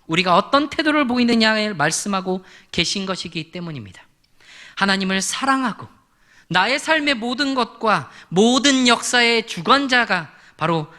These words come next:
하나님이심을 인정하며 그 계명을, 그 명령을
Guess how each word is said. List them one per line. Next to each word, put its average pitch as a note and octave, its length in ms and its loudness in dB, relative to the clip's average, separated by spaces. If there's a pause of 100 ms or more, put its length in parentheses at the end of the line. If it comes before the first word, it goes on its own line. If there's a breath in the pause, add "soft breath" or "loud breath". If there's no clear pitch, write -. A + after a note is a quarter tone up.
하나님이심을 C#4 760 2
인정하며 A3 720 -2 (400 loud breath)
그 F#3+ 260 0
계명을, D#3+ 600 0
그 G3+ 260 2
명령을 B3+ 680 0